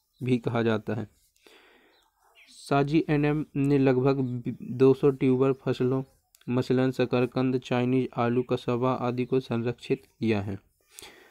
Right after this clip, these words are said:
फ्रेंड्स, तो यहाँ बात की गई है अवार्ड की, तो हम लोग फ्रेंड्स, अ, अभी फ़िलहाल में दिए गए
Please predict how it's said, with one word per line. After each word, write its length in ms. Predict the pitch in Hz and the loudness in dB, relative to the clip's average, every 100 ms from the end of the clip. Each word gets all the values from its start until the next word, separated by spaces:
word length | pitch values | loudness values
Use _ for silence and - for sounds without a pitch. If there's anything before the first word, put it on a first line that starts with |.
| _ _ | _ _
फ्रेंड्स, 260 | - 165 - - | 0 0 -2 -4
तो 140 | 131 - | -4 0
यहाँ 220 | 139 135 | 2 2
बात 240 | 135 131 - | 2 2 2
की 160 | 123 | 2
गई 80 | 120 | 4
है 140 | 123 | 2
अवार्ड 380 | 120 120 120 127 | -2 0 2 2
की, 160 | - 127 | 0 0
तो 120 | 131 | 0
हम 160 | 127 123 | 0 2
लोग 140 | 131 | 2
फ्रेंड्स, 320 | - 127 127 - _ _ - | 0 -4 -4 -10 _ _ -8
अ, 320 | 120 117 117 - | -4 -2 -4 -10
अभी 320 | - 120 120 120 | -8 -4 -2 -2
फ़िलहाल 400 | - 120 123 127 | 0 0 2 2
में 180 | 127 | 0
दिए 200 | 123 123 | 2 2
गए 220 | 123 127 | 4 2